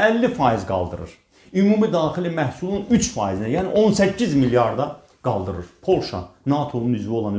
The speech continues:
ölkə, kifayət qədər güclü bir ölkə, amma özünə təhlükə görür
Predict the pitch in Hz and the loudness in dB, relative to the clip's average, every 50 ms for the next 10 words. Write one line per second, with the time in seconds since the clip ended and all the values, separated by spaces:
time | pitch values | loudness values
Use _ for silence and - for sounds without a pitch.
0 | 101 92 90 - 107 92 - - - _ - - - - 131 143 147 - 147 120 | 0 0 -2 -4 -6 -6 -6 -8 -16 _ -20 -16 -6 -2 0 0 0 0 0 2
1 | 123 120 - - 123 104 110 135 139 113 113 113 110 107 107 110 190 202 208 208 | 2 0 0 -2 -8 -4 -2 -2 0 0 0 0 0 0 -2 -2 -2 -2 -2 -4
2 | 202 - - - - - 123 143 156 - - 165 135 120 120 151 156 156 - 139 | -6 -10 -18 -20 -8 -4 -2 -2 -2 -2 0 0 0 0 0 -2 -4 -4 -4 -6
3 | 107 107 113 120 - 185 190 190 185 131 98 92 - - | -4 -4 -6 -4 -4 -4 -2 0 -2 -2 -2 -6 -10 -12